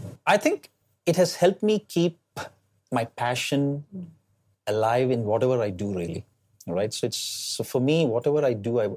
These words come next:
I do it with a passion. You know, with, I, I don't do it for the sake of doing it. Although Gita teaches you to remain detached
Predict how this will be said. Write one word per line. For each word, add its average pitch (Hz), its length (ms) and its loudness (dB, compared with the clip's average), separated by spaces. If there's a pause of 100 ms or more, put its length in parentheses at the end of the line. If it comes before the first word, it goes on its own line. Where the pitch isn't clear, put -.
I 104 40 -4
do 101 220 -4
it 120 80 -4
with 107 120 -4
a - 40 -4
passion. 123 440 -6 (180)
You 180 60 -6
know, 95 120 -4
with, 95 180 -6 (120)
I, 107 80 -4 (160)
I - 40 -4
don't 113 380 -2
do 104 140 -2
it 107 140 -6
for 101 120 -4
the 92 80 -4
sake - 280 -4
of 98 140 -4
doing 107 200 -4
it. 127 160 -6 (240)
Although 127 220 4
Gita 143 480 0
teaches 131 400 -2
you 123 240 0
to 113 320 -4 (340)
remain 127 360 2
detached - 760 -4